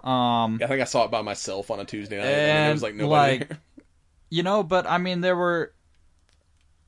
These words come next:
Speaker 1: you know, like, audible, you know, obviously these were people that were fans of the franchise, but, you know, I mean, there was, you know,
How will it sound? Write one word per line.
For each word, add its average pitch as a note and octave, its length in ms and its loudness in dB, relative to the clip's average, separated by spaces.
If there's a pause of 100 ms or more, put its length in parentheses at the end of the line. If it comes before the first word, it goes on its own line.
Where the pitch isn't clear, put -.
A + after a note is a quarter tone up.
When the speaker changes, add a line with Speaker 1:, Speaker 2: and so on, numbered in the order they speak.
(340)
Speaker 1:
you F#3+ 320 2
know, F3+ 400 -2 (1400)
like, - 320 -12 (120)
audible, F3 880 2
you E3+ 160 0
know, D3+ 340 0 (500)
obviously F3+ 520 -2
these E3 240 -4
were E3 80 -4
people E3+ 300 -6
that D#3 140 -4
were D3+ 80 -4
fans D3 380 -4
of D3+ 80 -12
the F3 80 -6
franchise, A2 920 -6 (680)
but, F3 460 -2
you E3 120 0
know, F3 260 0
I D#3+ 100 0
mean, D#3+ 260 -2
there D#3 200 2
was, C#3 400 0
you C#3+ 120 -6
know, B2 340 -2